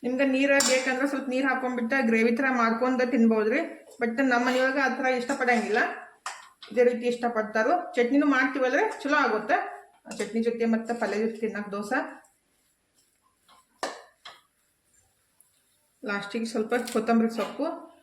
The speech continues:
ಆಮ್ಚೂರ್ ಪೌಡರ್ ಇದ್ರೆ ಸ್ವಲ್ಪ ಹಾಕ್ರಿ, ಭಾಳ ಮಸ್ತ್ ಆಗುತ್ತೆ. ಇಲ್ಲಾಂದ್ರೆ ನಿಂಬೆಹಣ್ಣು ರಸ ಸ್ವಲ್ಪ ಹಾಕಿದ್ರೆ ನಡಿತೈತಿ.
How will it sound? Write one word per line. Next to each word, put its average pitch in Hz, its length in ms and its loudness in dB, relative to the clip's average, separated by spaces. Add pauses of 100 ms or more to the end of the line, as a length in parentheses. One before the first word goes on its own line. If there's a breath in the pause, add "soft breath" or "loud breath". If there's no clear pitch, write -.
(140)
ಆಮ್ಚೂರ್ 262 400 2
ಪೌಡರ್ 285 280 4
ಇದ್ರೆ 285 220 2
ಸ್ವಲ್ಪ 277 300 0
ಹಾಕ್ರಿ, 262 360 0
ಭಾಳ 240 300 2
ಮಸ್ತ್ 254 200 -2
ಆಗುತ್ತೆ. 240 520 2
ಇಲ್ಲಾಂದ್ರೆ 269 300 2
ನಿಂಬೆಹಣ್ಣು 269 440 2
ರಸ 247 340 0
ಸ್ವಲ್ಪ 240 260 0
ಹಾಕಿದ್ರೆ 240 300 2
ನಡಿತೈತಿ. 226 500 0